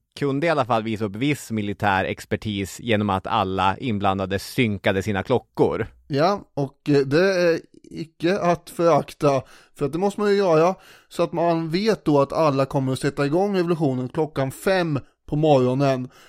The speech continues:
Speaker 2: Och då har man ju tempat iväg här i, eh, morgonnatten och, eh, är på sina platser klockan fem då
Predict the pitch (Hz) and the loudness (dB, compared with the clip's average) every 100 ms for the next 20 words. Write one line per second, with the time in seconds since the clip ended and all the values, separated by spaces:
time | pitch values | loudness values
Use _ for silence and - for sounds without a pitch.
0 | _ - 143 170 196 202 190 180 196 185 | _ -4 0 0 0 -2 -2 -2 -2 2
1 | 160 180 165 139 139 151 143 135 135 131 | 2 2 2 2 2 2 4 4 4 4
2 | 127 _ - 151 156 135 135 131 139 139 | 0 _ -4 2 4 4 4 2 2 0
3 | 123 - 139 135 139 - 139 131 - 156 | 0 0 2 4 2 -4 -4 -4 -2 2
4 | 147 143 170 196 208 214 202 202 170 - | 2 4 2 2 -2 0 0 0 0 0
5 | 151 131 - 135 147 139 - 139 127 123 | 2 2 2 -2 0 -2 0 0 2 -2
6 | 117 - _ - 135 143 131 | -6 -10 _ -8 0 2 2